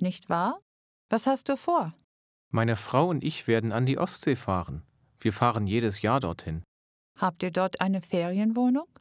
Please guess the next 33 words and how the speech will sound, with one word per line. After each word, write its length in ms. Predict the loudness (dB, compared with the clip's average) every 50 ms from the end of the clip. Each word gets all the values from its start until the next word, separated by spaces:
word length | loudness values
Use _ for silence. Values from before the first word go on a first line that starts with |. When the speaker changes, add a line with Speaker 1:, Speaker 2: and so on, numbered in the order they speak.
| _ _ _ _ _ _ _ _ _ _ 0
Speaker 2:
Nein, 420 | 2 2 2 2 2 0 -2 -4 _ _ _ _ _ 0
wir 160 | 2 4 4
mieten 260 | 4 2 2 0 0
immer 240 | 0 2 2 2 2
eine 160 | 2 2 0
kleine 400 | 0 0 0 0 2 0 0 0
Wohnung. 380 | -2 -2 -2 -2 -4 -6 -8 -12 _ _ _ _ _ _ _ _ _ _ -10
Sie 180 | -4 0 0 2
ist 220 | 2 0 0 0
nicht 160 | -2 -2 0
sehr 160 | 2 0 2 2
groß. 480 | 2 0 0 0 -2 -4 -8 -10 -12 _ _ _ -10
Es 120 | -6 -2
gibt 180 | -2 -2 0 0
nur 140 | -2 0 2
ein 160 | 2 0 0
Schlafzimmer, 720 | 0 2 2 2 2 0 -4 -4 -4 -2 -2 -2 -4 -6 -8 _ _ _ -2
aber 240 | 2 4 4 4 2
für 160 | 2 -2 -2
zwei 280 | -2 0 2 2 2 2
Personen 520 | 0 -2 -4 -2 0 0 0 0 0 0
reicht 340 | 2 2 0 0 -2 -4 -8
das. 260 | -8 -6 -8 -10 -10 _ _ _ _ _ _ _ _ _ -4
Und 140 | -4 -2
die 140 | 0 0 2
Wohnung 280 | 2 2 2 2 0 0 0
liegt 240 | -2 -2 -2 -2
nur 100 | -4 -4
zweihundert 680 | -4 -4 0 2 2 2 2 2 0 0 0 0 -2 -2
Meter 260 | -2 -2 0 0 -2 -2
vom 220 | 0 0 0 0
Strand 340 | 0 -2 0 0 0 0 0
entfernt. 640 | -2 -4 -4 -6 -6 -8 -8 -8 -10 -14 -16 -20